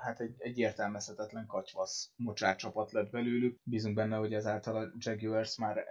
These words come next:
elindul valamiféle fölfele vezető irányba.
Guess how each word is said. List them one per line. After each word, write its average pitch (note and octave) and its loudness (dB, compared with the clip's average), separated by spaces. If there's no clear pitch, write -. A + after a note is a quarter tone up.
elindul G#2 -6
valamiféle G#2 -2
fölfele A#2+ 8
vezető A2+ 4
irányba. A#2+ 4